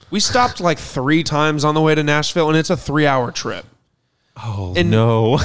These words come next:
Speaker 2: <laughs>
Speaker 1: and personally, like, I w-, and, well, I will say the first time was to check out the Buc-ee's.
Speaker 2: Well, hang on real quick.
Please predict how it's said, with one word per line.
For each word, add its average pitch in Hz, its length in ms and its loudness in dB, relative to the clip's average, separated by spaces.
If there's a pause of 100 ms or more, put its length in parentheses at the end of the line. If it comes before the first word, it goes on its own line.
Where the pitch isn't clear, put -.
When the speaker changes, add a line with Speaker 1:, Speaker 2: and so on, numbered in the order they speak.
(180)
Speaker 2:
<laughs> - 240 -2
Speaker 1:
and 214 140 0
personally, 277 640 0
like, 226 240 0 (160)
I 208 160 2
w-, 240 240 -4
and, 214 140 -2 (380)
well, 175 460 0 (220)
I 156 140 2
will 180 200 4
say 180 280 0
the 160 100 0
first 175 320 -2
time 165 220 0
was 156 180 0
to 139 60 -12
check 131 280 -2
out 131 160 -2
the 135 80 -8
Buc-ee's. - 540 -8 (340)
Speaker 2:
Well, 113 240 0
hang 113 160 2
on 95 200 0
real 127 160 2
quick. 165 440 0